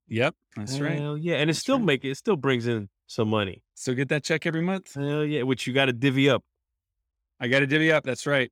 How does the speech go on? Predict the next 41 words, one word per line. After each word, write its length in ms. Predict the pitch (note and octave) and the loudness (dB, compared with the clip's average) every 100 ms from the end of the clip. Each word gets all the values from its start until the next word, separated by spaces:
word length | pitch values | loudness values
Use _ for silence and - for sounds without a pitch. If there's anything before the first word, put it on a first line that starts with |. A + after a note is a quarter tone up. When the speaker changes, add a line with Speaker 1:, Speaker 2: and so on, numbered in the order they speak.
| - | -4
Speaker 1:
Yeah. 200 | B2+ B2+ - _ _ - | -2 -2 -6 _ _ -8
I 100 | A2+ | -2
gotta 160 | B2+ B2+ | 0 0
divvy 280 | C3 C#3+ | 0 2
up. 120 | C3+ A#2 | 2 0
I 80 | |
get 160 | A#2+ C3 | -2 0
ninety-five 560 | B2+ E3 F#3 F3 E3 D3+ | 2 2 0 0 0 -2
point 220 | D3 B2+ | -8 -6
two 140 | E3 | -8
two 180 | - D#3+ | -4 -4
percent 320 | D3+ - C#3+ | -4 -4 -2
of 60 | B2+ | 0
each 200 | C3 B2 | -2 -4
check. 260 | - A2 - _ _ _ | -4 -4 -4 _ _ _
Speaker 2:
Talk 360 | - - G3+ G#3 | -10 2 2 2
to 140 | - | 2
me. 280 | F3+ E3+ E3 | 4 4 4
I 100 | C#3 | 4
have 180 | D3 C#3 | 4 4
a 60 | B2+ | 4
note 260 | C#3 D#3 | 4 4
Speaker 1:
<laughs> 20 | |
Speaker 2:
here. 480 | C3+ C3+ B2+ A#2+ G2 - _ - | 4 4 4 2 0 -8 _ -12
I 160 | G#2+ A2 | -10 -4
have 160 | B2+ C3+ | -2 0
a 40 | |
note 160 | C3 B2 | 0 2
here 120 | A#2 | 2
that 120 | A2 | 2
I, 60 | A2 G#2 - | 0 -2 -2
I 100 | A2+ | 0
gotta 320 | A2 C3 C3 | 4 6 6
ask 320 | A2+ A2 G#2+ | 4 2 -2
because 200 | - A2 | -8 -2
I 80 | G#2 | 0
don't 120 | G#2+ | 2
have 100 | A2 | 0
a 40 | G#2+ | 0
lot 200 | G#2 G#2 | 0 0
of 100 | F#2 | -4